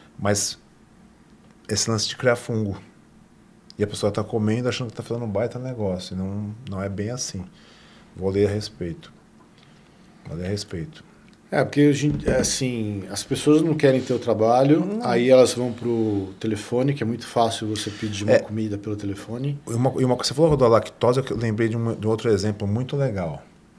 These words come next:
Speaker 1: E que a Bi conhece, também acompanhou. Meu pai toma um litro de leite por dia. Ele tem setenta e seis anos. Pergunta que doença que ele tem.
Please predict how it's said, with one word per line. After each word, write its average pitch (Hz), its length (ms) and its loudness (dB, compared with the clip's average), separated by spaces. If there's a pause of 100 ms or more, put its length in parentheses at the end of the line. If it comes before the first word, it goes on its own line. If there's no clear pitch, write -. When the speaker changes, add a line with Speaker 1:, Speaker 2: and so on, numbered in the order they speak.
(1500)
Speaker 1:
E 90 180 -10 (580)
que 98 80 -4
a 98 60 0
Bi 95 140 -4
conhece, 101 400 -4
também 104 220 -2
acompanhou. 101 520 -4 (520)
Meu 117 100 2
pai 151 140 4
toma 160 180 2
um 170 40 0
litro 143 200 2
de 110 100 -4
leite 98 240 2
por 98 140 -6
dia. 85 240 -6 (340)
Ele - 100 -10
tem 107 120 -4
setenta 127 560 -2
e 127 40 0
seis 113 360 -4
anos. 80 460 -8 (1500)
Pergunta 123 300 -4
que 131 100 -8
doença 110 300 0
que - 80 -8
ele 87 120 -4
tem. 82 240 -6